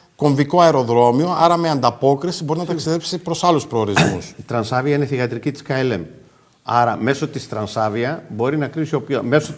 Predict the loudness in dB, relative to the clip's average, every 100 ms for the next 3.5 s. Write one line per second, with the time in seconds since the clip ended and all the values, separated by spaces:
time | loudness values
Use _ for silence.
0 | -18 -18 0 2 4 2 2 2 2 0
1 | -4 -4 -14 -20 _ -4 -2 0 0 0
2 | -2 -4 -2 0 0 -2 -6 -4 -4 -2
3 | -2 -2 0 -2 -2